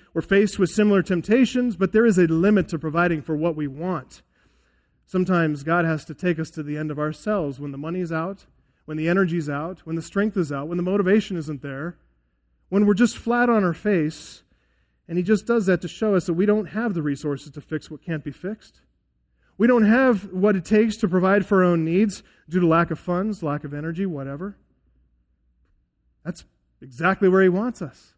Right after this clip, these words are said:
Why? Because then we look to him. Some of us more stubborn than others, we have to come to that place a lot.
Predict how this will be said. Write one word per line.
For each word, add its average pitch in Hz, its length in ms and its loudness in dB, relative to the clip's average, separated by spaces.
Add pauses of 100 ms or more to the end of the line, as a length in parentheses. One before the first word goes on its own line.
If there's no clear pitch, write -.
Why? 180 360 -6 (180)
Because 190 280 2
then 175 200 2
we 160 160 -2 (180)
look 123 180 -20
to 190 120 -6
him. 170 440 -6 (1700)
Some 165 200 -2
of 165 140 -4
us 165 180 0
more 160 160 -4
stubborn 165 440 -2
than 151 120 -4
others, 196 380 -4
we 160 240 -4 (260)
have 160 200 -6
to 208 60 -4
come 202 220 0
to 190 60 0
that 202 200 2
place 214 260 0
a 233 40 -4
lot. 226 360 -6